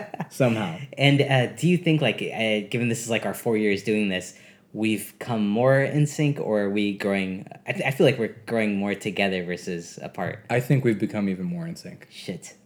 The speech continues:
Speaker 1: Yeah.
Speaker 2: But every once in a while, we've got curveballs.
Speaker 1: Yeah, yeah, I know. Uh, I, I think that's just, like, the nature of, like, doing stuff together like this, right? You're gonna, we're watching the same movies and stuff, and we're gonna be talking to each other and, like, sharing thoughts and feedback, and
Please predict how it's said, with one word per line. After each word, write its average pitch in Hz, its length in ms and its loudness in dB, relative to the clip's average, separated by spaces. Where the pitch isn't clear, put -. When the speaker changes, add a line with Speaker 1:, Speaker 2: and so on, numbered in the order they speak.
Speaker 1:
Yeah. 85 220 -10
Speaker 2:
But 143 120 10
every 214 160 10
once 202 200 8
in 139 60 6
a - 20 6
while, 107 140 6
we've 101 120 2
got 95 200 -2
curveballs. 98 540 -6
Speaker 1:
Yeah, 90 260 2
yeah, 85 300 -4
I 95 60 -8
know. 95 180 -4
Uh, 110 360 2
I, 170 180 6
I 180 60 4
think 233 140 4
that's 139 140 6
just, 135 140 2
like, 123 120 0
the 113 80 0
nature 120 280 4
of, 101 100 0
like, - 420 -4
doing 117 200 2
stuff - 220 -4
together 110 260 2
like 92 220 0
this, 87 180 -6
right? 98 140 0
You're 98 80 -2
gonna, 98 340 0
we're 104 100 -2
watching 104 300 0
the 98 80 -6
same 104 220 -2
movies 101 280 -2
and 95 140 -6
stuff, 92 320 -4
and 92 200 -4
we're 104 120 0
gonna 98 100 0
be 95 60 -4
talking 104 300 -4
to 90 40 -4
each - 80 -6
other 98 160 0
and, 92 120 -2
like, 92 120 -4
sharing 95 380 -2
thoughts 92 300 -4
and 92 120 -8
feedback, 90 420 -4
and 87 240 -8